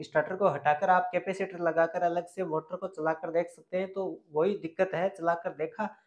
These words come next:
फिर भी पानी ऊपर नहीं आया तो हमने मोटर को निकाला। मोटर को आपको निकालना ही पड़ेगा। निकालने के बाद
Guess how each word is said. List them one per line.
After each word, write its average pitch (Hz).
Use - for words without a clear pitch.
फिर 175
भी 202
पानी 175
ऊपर 165
नहीं 175
आया 185
तो 185
हमने 165
मोटर 156
को 180
निकाला। 156
मोटर 160
को 180
आपको 175
निकालना 156
ही 190
पड़ेगा। 185
निकालने 170
के 180
बाद -